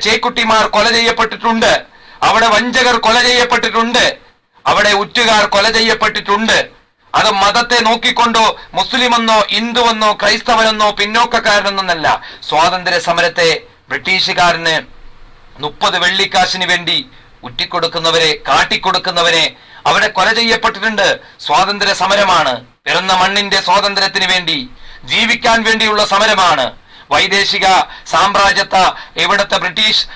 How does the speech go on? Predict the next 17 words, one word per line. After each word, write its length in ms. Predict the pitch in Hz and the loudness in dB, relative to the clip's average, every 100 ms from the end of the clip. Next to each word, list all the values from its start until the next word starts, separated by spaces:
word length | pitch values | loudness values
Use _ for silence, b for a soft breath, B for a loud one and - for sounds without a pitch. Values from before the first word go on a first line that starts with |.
| B 160 | B 2
ആ, 40 | 175 170 | 2 2
ശക്തികൾ 420 | 202 - 262 240 160 - - _ 151 | -2 -2 0 0 0 -4 -20 _ -4
ഈ 20 | 151 | 0
രാജ്യത്തെ 520 | 185 160 196 - 185 160 - b b | 0 0 -4 0 2 0 -2 b b
കീഴ്പ്പെടുത്താൻ, 720 | 139 196 - 196 190 196 180 139 b b - | -4 -4 -2 -2 0 2 2 0 b b -8
ഈ 40 | 156 180 | -2 0
രാജ്യത്തിന്റെ 640 | 202 202 214 208 202 202 160 - B - | 2 0 -2 -4 0 0 0 -6 B -4
മുതലുകൾ, 420 | 147 214 220 220 196 - | -2 0 2 2 0 -2
ഈ 40 | 202 | 0
രാജ്യത്തിന്റെ 500 | 196 202 220 226 208 208 | 2 0 0 -2 -2 -2
സമ്പത്തുകൾ 540 | 202 214 240 240 214 190 - B - | 0 0 0 0 0 0 -4 B -2
കൊള്ളയടിക്കപ്പെടുന്ന 840 | 156 202 214 202 196 202 202 196 196 | 0 2 2 2 0 0 0 0 -2
ഒരു 80 | 170 | 0
സാഹചര്യമുണ്ടായി. 720 | 190 196 196 190 175 156 135 123 B B 143 | 0 2 2 0 0 2 0 -2 B B 0
ആ 20 | 170 | 2
സമയത്ത് 420 | - 202 202 202 190 - B - | 0 0 -2 2 0 0 B -6
ബ്രിട്ടീഷുകാരന്റെ 880 | 147 214 226 220 208 202 196 190 | -2 0 0 0 2 2 2 0